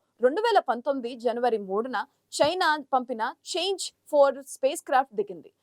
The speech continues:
దాని నుంచి యూ టూ టూ రోవర్ బయటకు వచ్చింది. చందమామకు అటువైపున ల్యాండర్ దిగేందుకు అనుకూలమైనదిగా వోన్ కార్మన్ పగులు లోయ ఉంటుంది.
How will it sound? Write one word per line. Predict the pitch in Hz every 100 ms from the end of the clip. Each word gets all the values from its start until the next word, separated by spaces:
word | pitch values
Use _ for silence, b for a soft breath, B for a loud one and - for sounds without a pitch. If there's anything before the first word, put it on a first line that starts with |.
| _ _
దాని | 220 214 214
నుంచి | 208 226 392 494 -
యూ | 277
టూ | 381 381
టూ | 285 269 247
రోవర్ | 220 226 262
బయటకు | 220 190 269 202
వచ్చింది. | 175 - 165 - _ _ _ -
చందమామకు | - 190 247 294 294 285 294
అటువైపున | 277 277 269 269 262 254
ల్యాండర్ | 254 240 269 254
దిగేందుకు | 226 226 233 233 233
అనుకూలమైనదిగా | 214 233 330 339 320 277 240 - 254 - _
వోన్ | 233 349 427
కార్మన్ | 359 294 233 208 196
పగులు | 185 160
లోయ | 196 190
ఉంటుంది. | 381 226 190 160